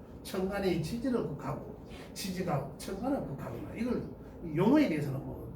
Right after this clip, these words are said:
우리가 읽어보시면 아니까 이러한 것들을 이제 이 운이 오느냐, 안 오느냐,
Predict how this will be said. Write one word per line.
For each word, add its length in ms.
우리가 180
읽어보시면 500
아니까 300
이러한 480
것들을 500
이제 420
이 0
운이 240
오느냐, 500
안 80
오느냐, 240